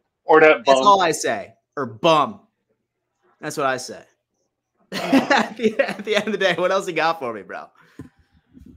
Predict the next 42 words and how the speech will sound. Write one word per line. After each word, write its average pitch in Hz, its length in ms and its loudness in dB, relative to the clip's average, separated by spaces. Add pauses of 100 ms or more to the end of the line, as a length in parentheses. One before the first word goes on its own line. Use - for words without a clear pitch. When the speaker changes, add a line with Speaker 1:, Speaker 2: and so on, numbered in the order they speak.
(420)
Speaker 2:
Cooper 170 180 2
Speaker 1:
Uh, 269 140 8
Speaker 2:
DeJean. 117 580 -2 (1400)
Speaker 1:
I 220 100 0
mean, 233 320 6 (360)
as 175 160 2
much 254 220 6
as 262 60 2
I 262 80 10
want 156 280 8
them 165 80 -8
to 147 40 -10
draft 160 280 6
a 156 40 -2
wide 160 220 8
receiver 165 380 -4
in 165 60 -4
the 160 80 -6
first 170 280 -4
round, 170 320 2 (1300)
I, 80 160 -14 (520)
I 160 60 4
don't 156 140 4
know. 151 280 8
Dep-, 170 140 -2 (160)
it's 190 220 0
really 185 300 8
gonna 160 280 0
depend 143 280 0
on 127 160 2
who's 135 180 -6
sitting 123 300 -6
there. 131 260 -4 (1800)
Speaker 2:
And 139 80 -6
so 156 60 4
Speaker 1:
I 151 40 6
Speaker 2:
who 156 60 4
are 160 60 8
your 170 60 6
Speaker 1:
guess. 165 120 -2
Speaker 2:
favorites 170 340 -4
again? 185 380 -6